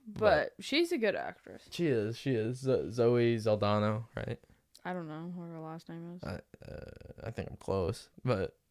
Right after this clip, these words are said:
Speaker 1: who knows? Yeah, so I, I, you just said that, I, well, we mentioned that I've been watching a T V show. I've been rewatching Avatar: The Last Airbender.
Speaker 2: Hmm.
Speaker 1: Real child of me.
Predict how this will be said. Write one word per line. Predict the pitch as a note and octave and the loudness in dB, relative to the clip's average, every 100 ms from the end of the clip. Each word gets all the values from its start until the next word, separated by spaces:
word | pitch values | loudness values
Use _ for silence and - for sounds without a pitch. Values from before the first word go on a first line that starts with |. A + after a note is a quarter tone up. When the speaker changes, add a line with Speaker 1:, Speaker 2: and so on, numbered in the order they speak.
| _ - | _ -6
Speaker 1:
who | A2+ | -4
knows? | F2 F2+ - - _ _ _ _ _ _ _ B2+ | -2 -2 -4 -8 _ _ _ _ _ _ _ 6
Yeah, | C3 A#2 | 8 8
so | - B2+ | 8 8
I, | B2 - - - | 8 4 -4 -8
I, | - _ _ _ - | -10 _ _ _ -20
you | - A#2+ | -6 -2
just | A#2 A2 | 0 2
said | G#2 F#2+ F2 | 2 2 0
that, | F2+ | -4
I, | - _ _ | -6 _ _
well, | G#2+ A2 | -2 0
we | G#2+ | 2
mentioned | G#2 G2 F#2 F2 | 0 0 -4 -4
that | E2+ | -4
I've | F2 | -2
been | F2 | -2
watching | D#2+ D#2+ D#2 - | -4 -4 -6 -6
a | - - _ _ _ _ | -10 -12 _ _ _ _
T | - D2+ | -10 -8
V | D2+ | -8
show. | - - - - | -8 -10 -12 -6
I've | A#2 | 0
been | B2 | 0
rewatching | G2+ G#2+ A2+ G2+ G#2 - G2+ F#2 F2 _ _ | 2 0 2 2 2 0 -2 -2 -8 _ _
Avatar: | - D2+ F#2 - G2+ A2 A2+ | -6 -4 -4 -2 0 2 0
The | G#2 | 2
Last | G#2 G#2+ | 0 0
Airbender. | F2+ G#2+ A#2 C3 D#3 | -2 0 0 0 -2
Speaker 2:
Hmm. | F#3+ G3 _ _ _ _ _ _ - G2 | -2 -8 _ _ _ _ _ _ -10 -4
Speaker 1:
Real | G2+ G#2+ G#2 | 2 2 2
child | - G2 G2 G#2 | 2 4 4 4
of | G#2+ | 2
me. | A2+ A#2 | 0 -2